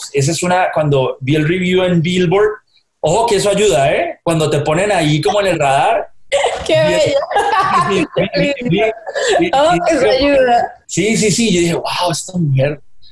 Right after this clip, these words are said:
Speaker 1: esta mujer tiene un sonido muy cool, muy fresco".
Speaker 2: Qué
Speaker 1: Como
Speaker 2: lindo.
Speaker 1: decía al inicio de la entrevista, como que, "Oh, es que ahí viene como a, a traernos un, como un, no sé, como un vintage Marilyn Monroe y todo eso", pero,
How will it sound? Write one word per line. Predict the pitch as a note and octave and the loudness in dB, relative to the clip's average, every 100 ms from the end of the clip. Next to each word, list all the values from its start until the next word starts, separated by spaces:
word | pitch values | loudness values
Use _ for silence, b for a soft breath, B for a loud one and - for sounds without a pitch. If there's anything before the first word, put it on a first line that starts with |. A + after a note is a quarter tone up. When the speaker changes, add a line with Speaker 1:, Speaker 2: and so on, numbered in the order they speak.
| b - | b -8
Speaker 1:
esta | - | -2
mujer | G3+ F3+ C3+ | 0 0 0
tiene | D3+ F3+ | -2 -2
un | |
sonido | F#3+ G#3 G3 G3 G3 | -2 -2 0 0 0
muy | F#3 F#3 F#3+ F#3+ | 0 0 -2 -4
cool, | - F3+ F3+ E3+ | -2 0 2 0
muy | E3+ | 0
fresco". | E3+ - F3+ F3+ F3 - F3+ F3+ F3 E3+ - _ | -2 -2 0 0 -2 -4 -2 0 0 -4 -12 _
Speaker 2:
Qué | C4 B3+ | 0 2
Speaker 1:
Como | C4+ C4+ | 2 2
Speaker 2:
lindo. | |
Speaker 1:
decía | A#3+ A#3+ - D#3+ F3 | 0 0 0 2 2
al | E3 | 0
inicio | D3 C#3+ - | -2 -6 -2
de | F3 | 0
la | D#3+ | 0
entrevista, | C3+ C#3 C3+ C3+ | 0 0 0 -2
como | E3 D3+ | -2 -2
que, | C3+ A#2 | -2 -4
"Oh, | C3 | -6
es | - | -4
que | D3+ | -2
ahí | C#3 B2+ | -2 -2
viene | C3+ D#3+ | -2 -2
como | F3 E3+ | -2 0
a, | C3+ G#2+ F2+ | 0 0 -2
a | C3 | -2
traernos | A#2+ A#2+ D#3 E3+ | 0 0 -2 -2
un, | D#3+ D#3+ D#3+ b b b | 0 0 -2 b b b
como | - D3 C#3+ | -4 0 2
un, | C#3+ D3+ D#3 | 2 2 2
no | E3 | 0
sé, | - - D#3+ D3 C3 | -2 -2 0 0 -2
como | - D3 | 0 0
un | E3 | 2
vintage | D#3+ F#3+ F#3+ - F#3 F3 E3+ - - - - | 0 0 -2 0 0 0 -2 -4 -8 -16 -6
Marilyn | D#3+ E3+ F#3 E3+ D#3+ | -2 0 0 0 2
Monroe | E3+ F3 F3+ F#3 F#3+ | 2 2 2 2 2
y | E3 | 2
todo | F#3 | 0
eso", | F#3 G#3+ | 0 -2
pero, | F#3+ D#3 C3+ | 0 0 0